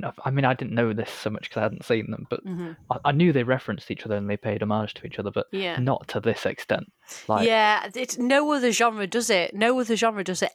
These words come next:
Speaker 2: anything like this. But
Speaker 1: No.
Speaker 2: that's almost the fun. That's why you watch horror. You know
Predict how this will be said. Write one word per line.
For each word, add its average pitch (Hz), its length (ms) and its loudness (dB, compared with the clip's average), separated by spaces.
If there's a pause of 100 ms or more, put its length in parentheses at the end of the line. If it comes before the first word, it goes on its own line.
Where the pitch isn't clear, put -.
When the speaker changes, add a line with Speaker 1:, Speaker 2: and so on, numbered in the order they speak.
(100)
Speaker 2:
anything 220 500 -2
like 180 360 0
this. - 400 -2 (320)
But - 80 2
Speaker 1:
No. 247 80 4
Speaker 2:
that's 226 260 4
almost 240 440 0
the 175 80 0
fun. 202 360 0 (300)
That's 214 320 -2
why 196 160 2
you 190 160 2
watch - 480 0
horror. 196 500 2
You 202 220 2
know 196 560 2